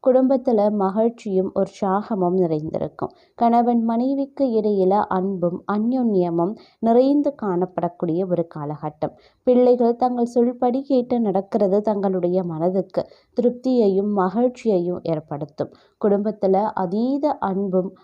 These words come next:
உற்சாகமும் நிறைந்து காணப்படுவீங்க. ஆரோக்கியத்திலையும் சிறந்து விளங்குவீங்க அப்படின்னு சொல்லலாம். ஆரோக்கிய விஷயத்துல எந்த ஒரு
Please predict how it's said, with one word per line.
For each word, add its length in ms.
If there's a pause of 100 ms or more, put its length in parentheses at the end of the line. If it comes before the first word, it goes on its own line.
(160)
உற்சாகமும் 960
நிறைந்து 540
காணப்படுவீங்க. 880
ஆரோக்கியத்திலையும் 1000 (240)
சிறந்து 540
விளங்குவீங்க 960
அப்படின்னு 280
சொல்லலாம். 520 (240)
ஆரோக்கிய 460
விஷயத்துல 520
எந்த 560
ஒரு 440